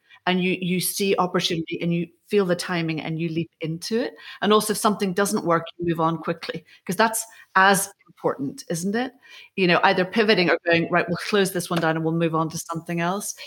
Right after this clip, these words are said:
So if you think, David, of all the things you've done so far in your, in your career, and you have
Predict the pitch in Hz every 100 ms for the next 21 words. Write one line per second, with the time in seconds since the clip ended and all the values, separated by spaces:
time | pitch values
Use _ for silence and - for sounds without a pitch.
0 | - - 294 - - - 262 - 381 311
1 | 269 262 226 196 185 196 220 233 254 254
2 | 202 185 180 175 170 - 170 160 160 165
3 | 165 160 - 165 160 165 - 170 156 165
4 | 190 185